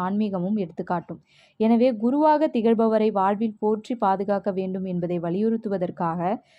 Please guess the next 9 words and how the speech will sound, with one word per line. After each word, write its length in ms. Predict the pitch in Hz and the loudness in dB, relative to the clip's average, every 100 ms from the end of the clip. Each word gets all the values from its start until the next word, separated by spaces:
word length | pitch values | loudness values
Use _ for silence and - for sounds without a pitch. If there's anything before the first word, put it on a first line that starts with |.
| _ - | _ 0
ஒரு 160 | 247 262 | 2 4
ப-, 260 | 233 226 208 | 4 4 4
பகவானுக்குரிய 760 | 214 220 277 294 285 - 220 214 | 2 4 4 4 2 0 2 2
வியாழக்கிழமை 680 | 196 196 214 233 233 208 202 | 2 2 2 2 0 0 0
தினத்தன்று 420 | 185 180 190 180 220 | -2 -4 -2 0 2
மரியாதை 480 | 226 196 220 233 233 | 2 4 2 4 2
செய்வது 420 | 226 190 185 185 | 0 -2 -2 -2
நல்லது 420 | 175 175 214 220 | -2 0 0 0
என்று 240 | 208 175 | -2 -2